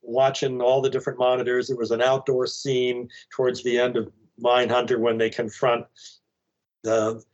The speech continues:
the one guy's confronting the mayor, and I was an extra, and my starting point was right there by David <laughs> Fincher.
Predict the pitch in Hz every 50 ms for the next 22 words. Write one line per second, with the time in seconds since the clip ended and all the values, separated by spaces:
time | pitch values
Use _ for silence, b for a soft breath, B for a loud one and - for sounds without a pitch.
0 | b b b b - - 120 123 123 123 117 120 117 117 113 110 - - 131 117
1 | 107 - - 131 123 110 127 123 117 113 110 120 131 131 123 123 120 117 113 113
2 | 117 117 B B B B B B B B 127 127 135 135 127 123 107 131 131 151
3 | 185 190 190 - - 127 110 117 - - _ _ - 135 127 123 123 143 151 156
4 | 156 151 151 147 151 147 147 _ _ - - - - - 190 220 247 247 202 151
5 | 131 127 - - 113 98 101 110 113 _ _ _ _ - 123 135 127 127 123 117
6 | 110 _ _ _ _ _ _ _ _ _ 123 131 147 156 160 170 170 - 151 131
7 | 123 127 131 131 120 123 123 123 117 117 _ _ _ _ _ _ _ _ _ _
8 | - 135 123 113 113 110 110 - - - - - - - - - 139 139 -